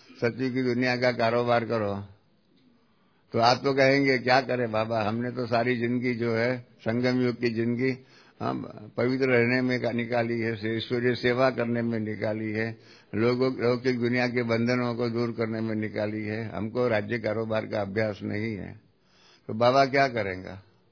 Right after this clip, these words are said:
जैसे जानकी दादी जो है ना, आपको मालूम होगा, उनका अनुभव आपने सुना होगा। जानकी दादी को ईश्वरीय सेवा के लिए बाबा ने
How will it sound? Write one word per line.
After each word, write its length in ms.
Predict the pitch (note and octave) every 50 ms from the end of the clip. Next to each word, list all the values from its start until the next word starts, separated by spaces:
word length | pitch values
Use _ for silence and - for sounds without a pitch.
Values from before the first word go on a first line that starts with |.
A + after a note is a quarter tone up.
| _ _ _ _ _ _ _ _ _ _ _ _ _ _ _ _ _ -
जैसे 260 | G#2+ A2+ A2 B2 A#2+
जानकी 380 | G#2+ A2 A2+ A2+ A#2+ A2+ B2+ B2+
दादी 340 | A#2+ A#2+ A#2+ A#2 A#2 B2 A#2+
जो 180 | A#2 A#2+ A#2+
है 160 | A#2+ B2 C3 C3+
ना, 120 | C3+ A#2+
आपको 280 | G#2+ G#2 G#2 G2 A#2 A2+
मालूम 300 | A2+ A#2 A#2+ C3 C3+ C3+
होगा, 280 | B2+ B2 B2 B2 A#2
उनका 220 | A2+ A#2 A2+ A#2 A2
अनुभव 400 | G#2+ A#2 A2+ A2 A#2 A#2 A2+ A2
आपने 200 | G#2+ A2+ A2+ G#2+
सुना 280 | - A2+ A2+ A#2+ A#2+
होगा। 420 | A2+ G#2+ G#2 G#2 G2+ G2 G2 G#2 - _ _ - - - - _ _ -
जानकी 300 | G2 A2 A2+ A#2+ A#2 B2+
दादी 320 | A#2+ A#2 A#2 A2+ A#2 B2 A#2+
को 180 | A#2+ B2 A#2+
ईश्वरीय 440 | A#2 A2 G#2+ - B2 A#2 A#2 A#2+ A#2+
सेवा 320 | - - A2+ A2+ A#2 A#2+
के 160 | A2+ A2+ A#2 A#2
लिए 180 | A#2 A#2+ A#2+
बाबा 320 | A2+ A2 G#2+ G#2+ G#2+ A2+ A2+
ने 280 | A2+ A2+ A2+ A2+ A2